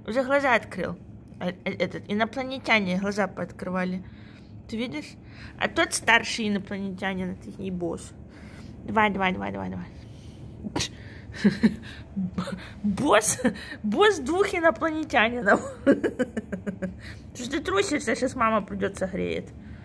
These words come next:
<laughs> Я не могу. Три инопланетянина. Давай, давай, давай. <laughs> Так, котики. Котики всегда бьют топ-рейтинг.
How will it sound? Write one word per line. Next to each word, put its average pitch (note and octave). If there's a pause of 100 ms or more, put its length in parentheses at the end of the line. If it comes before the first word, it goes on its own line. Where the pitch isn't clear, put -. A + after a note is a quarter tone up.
(840)
<laughs> -
Я -
не F#3+
могу. F3+ (480)
Три E4+
инопланетянина. G3 (840)
Давай, G3+
давай, E3+
давай. F3 (2250)
<laughs> - (680)
Так, A3 (160)
котики. A#3+ (1200)
Котики B3
всегда A#3+
бьют A#3+
топ-рейтинг. G3+